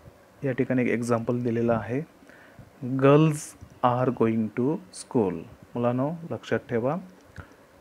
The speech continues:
अनेकवचनी शब्द करताना आपण यस लावतो त्या शब्दाला, पण उच्चार करताना, pronunciation करत असताना त्याचा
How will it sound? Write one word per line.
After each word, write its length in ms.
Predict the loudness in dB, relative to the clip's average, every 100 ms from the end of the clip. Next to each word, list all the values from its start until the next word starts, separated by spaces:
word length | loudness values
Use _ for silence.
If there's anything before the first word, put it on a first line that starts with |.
| -20 -20 -6
अनेकवचनी 580 | 0 2 4 2 2 -4
शब्द 320 | -2 -2 0 0 0 -4 0
करताना 380 | 2 2 0 -2
आपण 220 | -2 -2
यस 340 | 0 -2 -4 -16 -6
लावतो 540 | -2 -2 -2 -2 -4 -4 -8
त्या 80 | -8
शब्दाला, 540 | -4 -6 -2 -4 -4 -8 -12 -20 _ _ _ _ _ -20 -20 _ _ 0
पण 180 | 0 0 -4
उच्चार 540 | -8 -8 -4 4 4 2 -10 -20 -2
करताना, 600 | -2 -2 -4 -2 -2 -4 -12 -20 -20 -20 -20 _ -20 -20 -10
pronunciation 680 | -4 0 -2 0 -2 0 -4
करत 280 | 0 0 0
असताना 580 | -2 -4 -6 -4 -4 -6 -14 -20 -20 -20 -20 -6
त्याचा 360 | -2 0 0